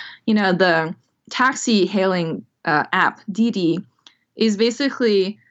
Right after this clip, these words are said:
like, ubiquitous across different cities. Um, and yet they haven't come up with,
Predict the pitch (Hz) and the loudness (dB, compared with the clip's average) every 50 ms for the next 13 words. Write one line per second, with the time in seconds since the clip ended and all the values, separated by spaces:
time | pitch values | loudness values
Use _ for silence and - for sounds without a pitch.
0 | _ _ _ _ _ - 202 202 185 202 190 196 208 214 208 254 262 269 277 214 | _ _ _ _ _ -4 0 0 0 0 0 0 0 0 2 0 0 0 0 2
1 | 190 147 165 - 202 190 - - - 202 190 202 208 - - 196 196 - 190 160 | 2 0 0 -2 -6 -6 -4 -2 0 2 2 2 0 -2 -4 -4 -4 -2 -4 -4
2 | 214 214 - 320 320 262 214 185 175 202 - _ _ _ _ _ _ _ _ - | -6 -4 -4 -2 -2 0 0 0 0 -2 -4 _ _ _ _ _ _ _ _ -2
3 | 226 220 214 208 202 202 196 185 185 202 214 - _ _ _ _ _ - 226 240 | 0 0 2 2 2 0 -2 -4 -6 -8 -10 -12 _ _ _ _ _ -2 0 0
4 | 240 269 294 285 - 214 247 277 277 302 302 269 277 262 247 262 - 240 220 214 | 2 2 0 0 0 0 0 0 0 0 -2 0 0 -2 -2 -2 -2 0 2 2
5 | 226 247 226 - 247 220 214 214 214 | 0 0 -2 -2 -2 0 0 -2 -4